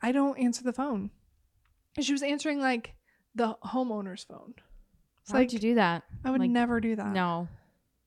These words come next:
Speaker 2: That, like, you definitely don't do that because it's like, that's just set, like, advertising.
Speaker 1: Yes.
Speaker 2: "I'm here.
Speaker 1: Exactly.
Speaker 2: They're gone."
Speaker 1: "I'm here,
Speaker 2: Yeah.
Speaker 1: home alone." Just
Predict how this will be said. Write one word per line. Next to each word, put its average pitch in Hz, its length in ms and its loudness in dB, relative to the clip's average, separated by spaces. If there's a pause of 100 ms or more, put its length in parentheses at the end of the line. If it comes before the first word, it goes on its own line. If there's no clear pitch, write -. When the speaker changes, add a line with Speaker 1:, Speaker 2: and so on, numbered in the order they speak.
(440)
Speaker 2:
That, 202 160 -2
like, 180 160 -4
you 185 100 0
definitely 214 400 -2
don't 214 180 0
do 180 120 -4
that 170 240 -2
because 180 260 -6
it's 170 140 -12
like, 165 180 -4 (240)
that's 180 240 -4
just - 260 -2
set, - 240 -4
like, 175 320 -6
advertising. 175 1040 -2 (300)
Speaker 1:
Yes. 220 500 -2
Speaker 2:
"I'm 226 100 0
here. 359 680 0 (180)
Speaker 1:
Exactly. 214 640 -4
Speaker 2:
They're 214 240 -2
gone." 269 280 -4
Speaker 1:
"I'm 269 300 4
here, 277 240 4
Speaker 2:
Yeah. 175 260 0
Speaker 1:
home 262 180 2
alone." 247 540 0
Just - 240 -10